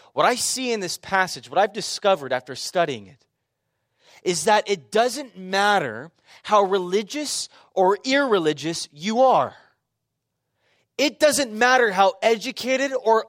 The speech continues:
uneducated you are. It doesn't matter how moral or immoral you are. It doesn't matter how spiritual. It doesn't matter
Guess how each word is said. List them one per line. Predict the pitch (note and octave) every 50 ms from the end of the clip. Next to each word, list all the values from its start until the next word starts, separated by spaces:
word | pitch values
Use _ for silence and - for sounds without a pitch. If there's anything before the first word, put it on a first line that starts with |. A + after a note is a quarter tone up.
| _ -
uneducated | - C4+ C#4+ C#4 B3+ G3+ F3 E3 D#3 B2+ D#3+ D3 - C#3+ B2+ B2 B2 A2+ G2+
you | A2+ A2+ G#2+
are. | G2+ F#2+ F#2 - _ _ _ _ _ - - - -
It | - A3+ G3+
doesn't | C4+ C#4+ B3+ D4 C4+
matter | B3 B3 B3 B3 B3
how | G#3+ G3+ A3+ G3+
moral | F#3+ F3+ F3+ F3+ G3 G3+ G#3+ A3+ A3+ A#3 C4 C#4 C#4 B3+
or | G3 G#3+ G#3+ A3 A3 A3 G#3 - _ _ _ _ _ _
immoral | - A#3+ C4 C4+ A3+ G3+ F3+ E3+ D3 C3 A#2+
you | A#2+ A#2+ A#2+ B2+ A#2
are. | A#2 A2 G2+ F#2 - _ _ _ _ _ _ _ _ _ _ _ _ _ _ _ _ _ _ _ _ _ _ _ _ _ _ _ _ _ _ _ _ _ _ _ _ _ _ _ _ _ _ _ _ _ _ _ _ _ _ _ _ _ _ _ _ -
It | B3 C4
doesn't | A3+ D#4 D4 C#4 D4 C4
matter | B3+ B3+ C4 B3+ A#3+
how | A3 A3+ A3
spiritual. | G3+ - - - - - - A#3+ B3+ C4+ C4+ - - C4+ C#4 C#4+ D#4 D4+ D4 - _ _ _ _ _ _ _ _ _ _ _ _ _ _ _ _ _ _ _ _ _ _ _ _ _ _ _ _ _ _ _ _ _ _ _ _ _ _ _ _ _ _ _ _ _ _ _ _ _ _ _ _ _ _ _ _ _ _ _ _ _ _ -
It | A3+
doesn't | G#3 C#4+ C4 C#4 C#4 B3+
matter | B3 B3 B3 A#3+ A#3+ A3+